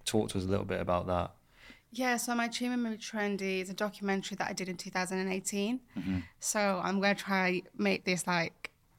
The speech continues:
Speaker 2: quick as possible.
Speaker 1: No,
Speaker 2: Um,
Speaker 1: no, no. Honestly, go into as much detail as you want.
Speaker 2: All right, fab. So my twin sister at the time, w-, well,
Speaker 1: Yeah.
Speaker 2: she still works for B B C, but she was working for the B B C, and, you know, she sta-, was starting up. She just like,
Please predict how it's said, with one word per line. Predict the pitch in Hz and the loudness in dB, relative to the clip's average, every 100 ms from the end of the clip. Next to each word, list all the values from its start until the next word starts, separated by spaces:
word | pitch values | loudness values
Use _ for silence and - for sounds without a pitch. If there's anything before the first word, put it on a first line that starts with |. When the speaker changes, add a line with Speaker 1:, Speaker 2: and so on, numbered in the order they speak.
| _ _ - | _ _ -8
Speaker 2:
quick | - 220 - | 0 0 0
as | 196 | -2
possible. | - 190 214 180 180 - - | 0 0 2 2 0 -2 8
Speaker 1:
No, | 151 202 | 12 12
Speaker 2:
Um, | |
Speaker 1:
no, | 226 233 | 12 12
no. | 220 120 | 12 12
Honestly, | 147 170 120 | 12 12 10
go | 110 143 | 12 10
into | 160 135 | 10 6
as | 131 | 6
much | 131 | 6
detail | - 131 123 117 | 6 6 6 6
as | 104 | 6
you | 107 | 2
want. | 127 95 90 | 0 -2 -2
Speaker 2:
All | - | -2
right, | - | 0
fab. | 214 196 190 | 4 6 6
So | - 196 196 196 190 - | 6 8 10 8 4 -4
my | - 214 | 2 2
twin | 214 240 233 | 4 4 6
sister | 220 185 208 | 4 4 6
at | 185 185 | 6 4
the | |
time, | 190 196 190 190 190 180 - _ | 0 4 6 6 4 0 -12 _
w-, | - - | -14 0
well, | 190 190 | 2 2
Speaker 1:
Yeah. | |
Speaker 2:
she | 185 - | 2 -4
still | - 180 | -2 0
works | 175 180 | 0 0
for | 190 | 0
B | 196 | 0
B | 185 | 2
C, | - 196 | 0 0
but | 202 | -2
she | - 214 | -2 2
was | 202 | 2
working | 202 202 196 | 2 2 2
for | 196 | 2
the | |
B | 208 202 | 4 4
B | 175 | 4
C, | 165 208 196 196 | 4 4 4 6
and, | 196 196 226 | 6 6 6
you | |
know, | 226 196 - | 4 4 0
she | - | -4
sta-, | - 233 | -2 -2
was | 220 | 4
starting | - 294 262 196 | 6 8 8 8
up. | 185 - | 4 4
She | 190 226 | 0 0
just | 202 196 208 | 0 -2 0
like, | 190 | 0